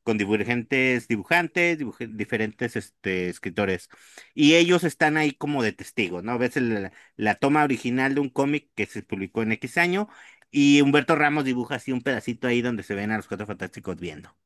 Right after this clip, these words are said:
¿no? Este, y la, eso,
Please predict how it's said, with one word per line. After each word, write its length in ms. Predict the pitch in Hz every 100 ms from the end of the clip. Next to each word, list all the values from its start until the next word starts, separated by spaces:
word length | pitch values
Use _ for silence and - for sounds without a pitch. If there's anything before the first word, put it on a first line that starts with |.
| _
¿no? 240 | 92 110 - _ - - - _ _
Este, 1200 | - 113 110 107 - - 117 113 113 110 110 - _ _ _ _ _ _ _
y 160 | 143 147
la, 720 | 151 151 143 147 147 139 - _ -
eso, 880 | 147 170 - - 208 202 202 202